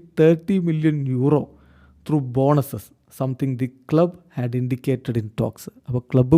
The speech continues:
മുന്നോട്ട് വെക്കുന്നതാണ് ഇരുപത് മില്യൺ യൂറോ ആയിരിക്കും സാലറി, അത്, അതായിരിക്കും ഉറപ്പിച്ചു കൊടുക്കും എന്ന് പറയുന്നത്. ബാക്കി വേണമെങ്കിൽ, ഏഹ്, ചില ബോണസുകളും മറ്റുമൊക്കെ ആയിട്ട് മുപ്പത് മില്യൺ യൂറോ വരെ എത്താം.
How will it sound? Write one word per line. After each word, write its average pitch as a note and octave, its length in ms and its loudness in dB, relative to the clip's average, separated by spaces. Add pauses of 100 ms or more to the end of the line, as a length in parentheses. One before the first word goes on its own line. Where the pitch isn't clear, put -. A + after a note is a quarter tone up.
മുന്നോട്ട് C#3+ 300 2
വെക്കുന്നതാണ് B2 500 -4 (560)
ഇരുപത് C#3 280 4
മില്യൺ C#3 300 6
യൂറോ B2 180 8 (120)
ആയിരിക്കും B2 340 0 (100)
സാലറി, C3 400 8 (600)
അത്, C3 200 2 (400)
അതായിരിക്കും D#3+ 460 8 (360)
ഉറപ്പിച്ചു E3 420 6
കൊടുക്കും D3+ 320 0 (100)
എന്ന് C#3+ 180 2
പറയുന്നത്. C#3 340 -4 (140)
ബാക്കി D3 320 -4 (840)
വേണമെങ്കിൽ, F3 540 2 (240)
ഏഹ്, C3+ 420 -2 (140)
ചില C#3 140 2 (480)
ബോണസുകളും C3+ 560 6
മറ്റുമൊക്കെ B2+ 460 -4
ആയിട്ട് A#2+ 240 -4
മുപ്പത് C3+ 360 0
മില്യൺ B2 300 -2
യൂറോ A#2+ 260 -4
വരെ A#2 240 0
എത്താം. A#2+ 300 -2